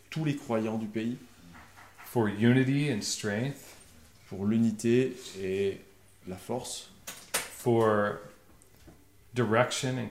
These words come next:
Speaker 2: clarity.
Speaker 1: Pour la direction et la clarté.
Speaker 2: And that you would, Lord, bring us into close relationship with you.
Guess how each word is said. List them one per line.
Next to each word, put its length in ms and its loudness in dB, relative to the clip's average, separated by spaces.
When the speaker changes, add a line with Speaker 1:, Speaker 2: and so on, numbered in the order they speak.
Speaker 2:
clarity. 500 -4
Speaker 1:
Pour 320 -12
la 280 -6
direction 680 -4
et 100 -8
la 80 -2
clarté. 520 -4
Speaker 2:
And 320 -2
that 160 0
you 200 2
would, 300 4
Lord, 340 0
bring 280 4
us 200 0
into 180 0
close 580 -2
relationship 680 -8
with 260 -8
you. 100 -12